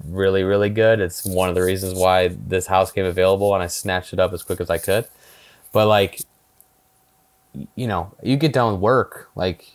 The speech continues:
you, yeah, you could, you know, in this scenario, in a Gimme Golf Club membership scenario, go to the course that's closest to your house, take your kid with you, grab a beer at the pro shop, you know, and you play till dark. And it, maybe that's four holes,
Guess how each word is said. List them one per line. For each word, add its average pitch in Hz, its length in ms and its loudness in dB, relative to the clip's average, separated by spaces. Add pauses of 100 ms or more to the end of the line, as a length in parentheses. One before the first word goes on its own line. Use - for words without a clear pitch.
(100)
you, 107 260 -6 (160)
yeah, 110 240 -2
you 92 160 -4
could, 113 220 -4 (100)
you 113 100 -6
know, 92 220 -4
in 104 180 -4
this 120 180 0
scenario, 107 580 0
in 98 80 0
a 92 60 -4
Gimme 101 300 -4
Golf 104 300 2
Club 104 140 -2
membership 98 480 -6
scenario, 90 580 -4 (560)
go 101 140 4
to 104 40 4
the 104 100 2
course 101 340 -2
that's - 120 -8
closest 95 360 -2
to 104 60 -2
your 95 100 0
house, 90 280 2
take 95 220 -4
your - 80 -8
kid 90 220 -2
with 82 180 -4
you, 104 180 -4 (880)
grab 98 200 4
a 98 40 -2
beer 98 200 0
at 98 80 0
the - 80 -6
pro 92 220 0
shop, 98 440 2 (360)
you 107 120 -2
know, 95 300 -2
and 101 200 -2
you 101 100 -2
play 101 280 0
till 104 280 0
dark. 107 480 0 (140)
And 85 100 -6
it, 90 100 -4
maybe 90 260 -4
that's 95 280 0
four 98 240 -2
holes, 104 380 -4